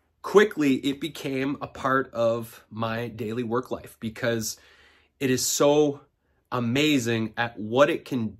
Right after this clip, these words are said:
do when you understand what's possible. And in this workshop, I'm gonna help you see that, and I'm gonna help you design some new workflows with your creative process that are really going to accelerate and expand how much you're able to do,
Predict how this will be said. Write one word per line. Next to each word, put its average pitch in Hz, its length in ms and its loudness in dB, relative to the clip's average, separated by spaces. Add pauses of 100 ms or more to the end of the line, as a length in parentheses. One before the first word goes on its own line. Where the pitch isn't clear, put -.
do 120 480 2 (240)
when 113 160 -2
you 117 140 -4
understand 113 600 -4
what's 107 180 -8
possible. - 640 -10 (520)
And 117 200 0
in 123 140 2
this 123 160 0
workshop, 160 400 4
I'm 120 140 -2
gonna 135 120 0
help 127 240 -4
you 120 60 -4
see 123 240 -4
that, 139 160 2
and 120 100 -8
I'm 117 80 -2
gonna 117 140 -2
help 135 220 -4
you 131 80 0
design 117 420 -4
some 123 200 -4
new 120 140 -2
workflows 143 560 -4
with 110 160 -8
your 104 100 -8
creative 120 560 -4
process 170 560 -4 (420)
that 131 100 2
are 131 80 6
really 143 380 2
going 143 260 2
to 135 140 -4
accelerate 156 720 0 (400)
and 131 100 2
expand 131 460 -2
how 131 140 -4
much 139 240 -2
you're 127 100 2
able 117 160 0
to 107 80 -4
do, 95 300 -8